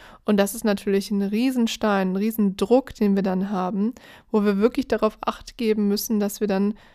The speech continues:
auf uns selbst Acht geben und, ähm, das nicht einfach so mit uns rumtragen.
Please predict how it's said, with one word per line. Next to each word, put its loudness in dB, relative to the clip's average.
auf -2
uns 2
selbst 2
Acht -4
geben -6
und, -2
ähm, 2
das 0
nicht 0
einfach -2
so 0
mit 0
uns -2
rumtragen. 0